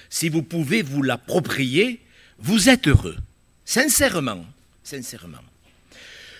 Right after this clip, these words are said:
Pour ce qui vous concerne, mes frères, je suis moi-même persuadé que vous êtes pleins de bonnes dispositions, remplis de toute connaissance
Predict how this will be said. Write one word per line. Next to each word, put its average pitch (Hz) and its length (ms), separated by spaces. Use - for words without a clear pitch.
Pour 180 160
ce 214 100
qui 170 160
vous 147 120
concerne, 180 540
mes 160 100
frères, 240 640
je 147 140
suis 220 380
moi-même 214 400
persuadé 147 640
que - 100
vous 147 240
êtes 143 200
pleins 220 380
de 202 140
bonnes 160 260
dispositions, 123 920
remplis 247 640
de 175 100
toute 160 320
connaissance 147 800